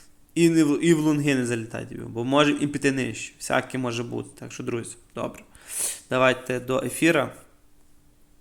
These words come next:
Так, ефірчик просто теж ракетульна. Подивіться, як він гарно відпрацював. Просто шикарно. Тут я вже просто не заходив, бо я вже заходив по інших монетках. Я тут вже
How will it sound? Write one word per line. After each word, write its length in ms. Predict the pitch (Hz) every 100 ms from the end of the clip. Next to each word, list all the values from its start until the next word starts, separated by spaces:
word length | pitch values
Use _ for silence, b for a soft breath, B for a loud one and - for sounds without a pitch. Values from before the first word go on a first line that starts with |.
| _ _ _ _ _ _ _ - _ _ _ -
Так, 440 | 139 127 117 - - - -
ефірчик 640 | 123 - 160 156 - - -
просто 540 | - 131 139 143 131 -
теж 360 | - 135 135
ракетульна. 840 | 127 120 123 120 - 147 143 123 113
Подивіться, 400 | 123 135 139 127
як 100 | 123
він 80 |
гарно 300 | 120 123 123 120
відпрацював. 640 | 113 117 - 123 127 -
Просто 520 | - 123 127 123 131
шикарно. 600 | - 123 - 120 120 - - B B B B B B
Тут 200 | 151 151
я 100 | 147
вже 120 | 139
просто 260 | 139 135 147
не 60 |
заходив, 400 | 135 135 147 139
бо 80 | 123
я 140 | 127 127
вже 120 | 127
заходив 380 | 127 - 131 131
по 80 |
інших 380 | 135 156 147 -
монетках. 720 | 135 131 131 123 - 120 -
Я 180 | 131 123
тут 320 | 117 - 87
вже 340 | 165 127 127